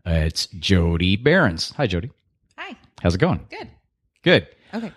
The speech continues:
Speaker 1: So the, the, the reason why we wanted to bring Jody in was two reasons: to talk about the charity thing and, um, and how cool the volunteering part is in regards to meeting people, and, and it's a great way to meet somebody with your, you know, similar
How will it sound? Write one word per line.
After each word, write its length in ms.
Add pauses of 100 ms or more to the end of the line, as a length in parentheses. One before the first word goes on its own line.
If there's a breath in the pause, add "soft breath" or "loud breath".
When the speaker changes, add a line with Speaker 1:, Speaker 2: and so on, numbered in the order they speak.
Speaker 1:
So 360
the, 120
the, 380
the 100
reason 220
why 140
we 100
wanted 140
to 60
bring 140
Jody 300
in 140
was 180
two 240
reasons: 360
to 100
talk 240
about 280
the 220 (100)
charity 480
thing 540
and, 540
um, 680
and 200
how 140
cool 420
the 100
volunteering 680
part 300
is 220
in 80
regards 380
to 80
meeting 300
people, 440
and, 280
and 160
it's 120
a 40
great 300 (120)
way 180
to 80
meet 220
somebody 340
with 180
your, 220 (200)
you 80
know, 240 (220)
similar 360